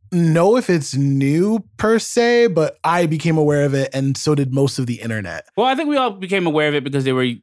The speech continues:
Speaker 2: doing those, like, anime texting back and forth with Discord when Discord announced that it was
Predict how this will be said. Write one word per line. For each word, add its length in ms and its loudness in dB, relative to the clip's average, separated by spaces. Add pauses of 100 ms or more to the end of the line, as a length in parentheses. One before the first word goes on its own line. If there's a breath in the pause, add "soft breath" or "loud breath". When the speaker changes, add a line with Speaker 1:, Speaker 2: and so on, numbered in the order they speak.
(180)
Speaker 2:
doing 220 0
those, 180 0
like, 220 -2
anime 760 -2 (200)
texting 440 -8
back 200 -4
and 100 -14
forth 260 -6
with 140 -12
Discord 440 -4
when 80 -8
Discord 380 -6
announced 360 -6
that 100 -6
it 80 -8
was 300 -14